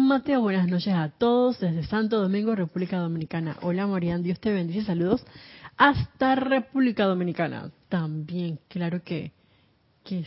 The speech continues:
sí, eh, realmente es todo un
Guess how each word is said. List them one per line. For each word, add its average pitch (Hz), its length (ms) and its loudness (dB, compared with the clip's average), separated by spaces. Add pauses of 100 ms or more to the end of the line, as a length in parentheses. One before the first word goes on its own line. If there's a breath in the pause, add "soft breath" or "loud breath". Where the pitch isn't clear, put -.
sí, 160 400 -8
eh, 170 400 -4 (500 soft breath)
realmente 180 760 -2
es 185 100 -4 (420)
todo 180 280 0
un 185 680 -4